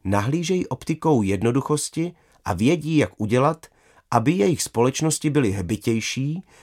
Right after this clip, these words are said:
vnímavější, efektivnější, konkurenceschopnější a významnější. To vše dokážou díky jedinečné kombinaci inteligence a selského rozumu.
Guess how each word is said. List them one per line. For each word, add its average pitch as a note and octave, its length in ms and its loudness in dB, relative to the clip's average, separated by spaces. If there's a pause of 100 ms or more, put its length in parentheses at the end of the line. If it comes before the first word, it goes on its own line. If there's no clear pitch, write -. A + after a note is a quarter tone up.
vnímavější, G#2 1160 0 (260)
efektivnější, A#2 1160 -2 (280)
konkurenceschopnější A2+ 1400 0 (100)
a F#3 140 4
významnější. C#3 1160 -2 (1200)
To F#3+ 120 2
vše G3+ 280 2
dokážou C3 480 4
díky A2+ 340 -2
jedinečné G#2 640 2
kombinaci G2+ 580 0
inteligence A#2 840 -2 (100)
a D#3 140 2
selského C#3 720 0
rozumu. G#2 480 0